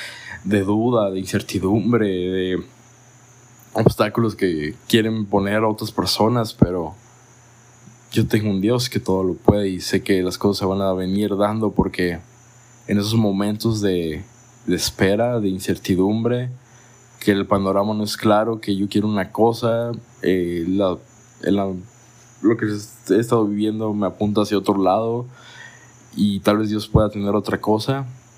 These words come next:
ahí yo pude ser renovado y pude darme cuenta de eso, de lo valioso que es para mí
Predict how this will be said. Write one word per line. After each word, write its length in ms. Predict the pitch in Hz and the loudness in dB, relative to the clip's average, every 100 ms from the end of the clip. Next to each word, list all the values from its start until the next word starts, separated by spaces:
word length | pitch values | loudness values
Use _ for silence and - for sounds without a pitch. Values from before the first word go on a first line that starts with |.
| - - | -4 0
ahí 400 | 104 117 127 110 | 2 2 0 0
yo 240 | 110 104 - _ - - - | 0 -2 -10 _ -20 -20 -6
pude 280 | - 117 110 | 2 2 2
ser 160 | 110 104 | 0 0
renovado 580 | 101 87 90 98 98 | 2 4 4 2 0
y 80 | 95 | -6
pude 680 | 92 101 101 98 92 87 67 - - - - | 0 2 2 2 0 -2 -4 -8 -20 -20 -8
darme 360 | - 107 107 107 | 0 0 2 2
cuenta 420 | - 104 104 101 | 2 0 2 0
de 80 | 92 | 0
eso, 400 | 101 - 98 107 - - - - - | -2 -4 -4 -4 -12 -20 -20 -16 0
de 120 | 113 | 2
lo 100 | 110 | 4
valioso 420 | 107 104 113 120 | 2 0 0 0
que 60 | 117 | 0
es 100 | 104 | 0
para 280 | - 104 92 | 0 0 0
mí 420 | 92 107 117 | 0 0 0